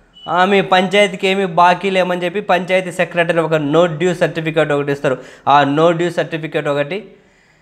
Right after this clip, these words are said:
ఆ, పోలీస్ క్లియరెన్స్ ఒకటి, ఇంకొక ఏడు ఫోటోలు, ఏడు.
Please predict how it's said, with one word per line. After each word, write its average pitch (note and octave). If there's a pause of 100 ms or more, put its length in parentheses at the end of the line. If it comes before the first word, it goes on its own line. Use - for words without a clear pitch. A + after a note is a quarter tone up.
(240)
ఆ, C#3+
పోలీస్ A3
క్లియరెన్స్ F#3
ఒకటి, D#3+ (1000)
ఇంకొక F#3+
ఏడు F3+
ఫోటోలు, F3+
ఏడు. C#3+